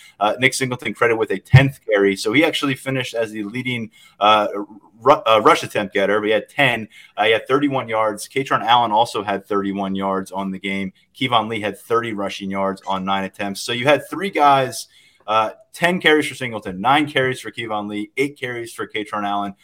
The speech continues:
Devin Ford didn't get a carry. He did have an important pickup, uh, through the air on a reception on fourth down,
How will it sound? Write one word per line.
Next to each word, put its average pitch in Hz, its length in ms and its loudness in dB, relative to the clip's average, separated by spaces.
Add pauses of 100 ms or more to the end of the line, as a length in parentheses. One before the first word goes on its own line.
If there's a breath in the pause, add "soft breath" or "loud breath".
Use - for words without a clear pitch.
(260 soft breath)
Devin 147 240 2
Ford 143 280 0
didn't 131 220 -4
get 123 100 -2
a 117 60 -6
carry. 113 340 -2
He 101 140 -12
did 95 160 -8
have 110 180 -2
an 107 80 -4
important 120 540 -8 (100)
pickup, 113 640 -4
uh, - 140 -10
through 123 180 -10
the 110 180 -6
air 113 200 0
on 104 100 -4
a 101 60 -4
reception 110 420 -4
on 98 100 -8
fourth 110 300 -8
down, 110 380 -2